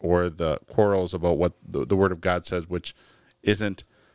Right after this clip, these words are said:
no, I shouldn't say quarrels about the law, but quarrels about what we should do. And isn't that the quarrels of the law would be like, "Hey, we're not doing this. We should have this rule or that rule or, or, or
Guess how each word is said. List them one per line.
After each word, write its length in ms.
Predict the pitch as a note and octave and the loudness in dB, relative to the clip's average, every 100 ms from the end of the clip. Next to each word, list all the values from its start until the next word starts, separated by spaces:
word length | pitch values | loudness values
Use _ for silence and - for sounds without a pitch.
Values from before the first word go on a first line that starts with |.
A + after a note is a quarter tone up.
| _ _ _ | _ _ _
no, 120 | - D2+ | -8 -8
I 100 | C#2+ | -8
shouldn't 220 | A2+ G2+ | -12 -8
say 80 | F#2+ | -4
quarrels 340 | G2+ F#2 E2+ | 0 0 -2
about 220 | D#2 D#2+ | -6 -6
the 60 | D#2+ | -2
law, 260 | E2 D#2+ - | 0 -2 -4
but 140 | F2 | -8
quarrels 400 | - C3+ B2 G#2+ | 2 6 6 4
about 420 | F2+ F#2 F#2 - - _ _ _ _ _ - _ _ _ - | 0 0 0 -2 -12 _ _ _ _ _ -20 _ _ _ 4
what 220 | A2+ - | 4 6
we 100 | G#2+ | 0
should 240 | - E2+ | -2 0
do. 320 | G#2+ A#2+ D2+ | 4 4 2
And 240 | F2 F#2+ A2 - | -2 -4 0 4
isn't 160 | A2+ | 4
that 160 | G#2 - | 4 0
the 60 | |
quarrels 380 | - A#2 A2 F2+ | 0 4 4 4
of 80 | F#2+ | 0
the 100 | F2+ | 0
law 260 | F2 F#2 F#2 | 4 4 4
would 160 | E2 | 0
be 200 | E2+ F2 - | -2 -4 2
like, 200 | F2 F2 - | 0 0 2
"Hey, 180 | B2 A#2+ | 4 4
we're 140 | G#2 | 4
not 240 | G#2+ G2+ | 2 2
doing 240 | A2 A2 G#2 | 0 -2 2
this. 180 | A2 - | 0 2
We 120 | A2 | -2
should 140 | G#2+ | 2
have 120 | G#2 | 2
this 240 | F#2 A2 F#2 | 2 -2 0
rule 200 | F2+ E2+ | 2 2
or 120 | E2 | 2
that 240 | F2 F2+ | 0 0
rule 260 | F2 F2+ E2 | 0 0 0
or, 160 | D#2+ - | -2 -4
or, 200 | F2 F2 - - | -2 -2 -4 -14
or 380 | F#2+ E2+ E2 | -4 0 0